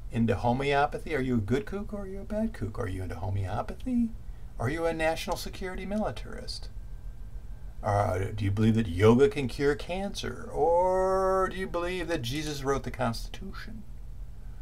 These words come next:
Uh, do you believe in crystal washing? Or that the Jews were the spawn of Satan? I mean, who am I kidding? A lot of people are both, and you can find 'em in a booth at the farmer's market.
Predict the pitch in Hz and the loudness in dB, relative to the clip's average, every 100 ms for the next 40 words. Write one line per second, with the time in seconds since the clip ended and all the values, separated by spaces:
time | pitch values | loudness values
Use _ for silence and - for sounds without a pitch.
0 | - - - - - - 120 107 117 117 | -10 -10 -10 -10 -10 -6 0 4 8 10
1 | 117 113 123 117 107 120 117 165 170 180 | 10 8 6 6 4 2 -4 -6 0 2
2 | 190 - 208 214 220 - - - - - | 2 0 0 4 4 2 -6 -10 -10 -10
3 | - 208 220 220 208 202 196 190 170 143 | 2 8 10 10 8 2 0 -2 -4 -4
4 | 170 170 165 147 156 147 127 - 147 143 | -4 -4 -6 -6 -4 -4 -4 0 4 4
5 | 139 131 - 196 180 113 - - - - | 4 0 0 0 -2 -4 -8 -10 -12 -14
6 | - - - - - - - - - - | -14 -14 -14 -14 -14 -14 -14 -14 -14 -14
7 | - - - - - - - - - - | -14 -12 -12 -14 -14 -14 -14 -14 -14 -14
8 | - - - - 139 135 123 139 107 95 | -14 -14 -14 -10 -2 2 4 4 4 2
9 | 107 98 - 101 - - - - - - | 0 0 -4 -8 -8 -12 -12 -12 -12 -6
10 | - 165 - 135 117 98 87 98 87 95 | 4 6 6 0 0 0 2 2 2 0
11 | - - 117 104 98 95 104 - 123 135 | -8 -8 -2 0 0 0 -2 2 4 6
12 | 147 151 135 107 98 107 113 107 101 - | 4 2 2 2 4 4 4 2 -4 -2
13 | 98 92 92 85 - 104 104 73 | -2 0 -2 -6 -6 -8 -8 -10